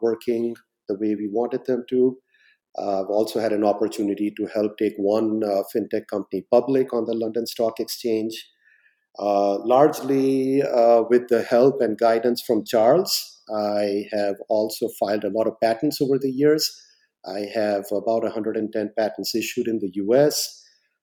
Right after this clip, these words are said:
written a couple books, uh, served on a task force at the federal, uh, and state level, um, and have dabbled in a few different areas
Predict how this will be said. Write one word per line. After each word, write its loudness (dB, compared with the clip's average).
written -2
a 0
couple 0
books, 2
uh, -4
served -4
on -2
a -4
task 0
force -2
at -2
the -4
federal, 0
uh, 0
and -8
state -8
level, 2
um, 2
and 0
have 0
dabbled 0
in -2
a -4
few 0
different -2
areas -2